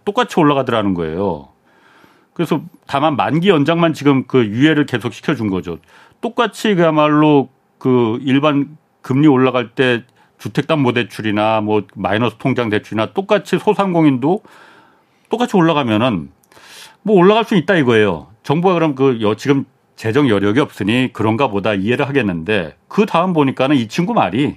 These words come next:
이 친구 말이 아니 집 사는데 뭐 특례 보금자리라고 해서 정책금융으로 싸게 시중은행보다 싸게 해주고 집 사는 데는 다 정부가 지원을 해주더라. 그런데 왜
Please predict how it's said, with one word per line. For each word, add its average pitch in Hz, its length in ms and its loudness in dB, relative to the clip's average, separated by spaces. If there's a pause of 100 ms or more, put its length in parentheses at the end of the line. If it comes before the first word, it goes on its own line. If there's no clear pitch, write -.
이 113 60 -10
친구 143 200 -2
말이 92 440 -2 (680)
아니 151 200 -2
집 - 200 -8
사는데 185 640 0
뭐 156 260 0
특례 240 320 2
보금자리라고 143 600 0
해서 156 140 -2
정책금융으로 135 880 0
싸게 185 420 0
시중은행보다 190 640 0
싸게 202 380 0
해주고 151 340 0
집 - 180 -8
사는 220 300 0
데는 180 260 2
다 135 300 -2 (100)
정부가 131 360 -2
지원을 120 340 0
해주더라. 90 760 -2 (1120)
그런데 180 340 2
왜 135 560 2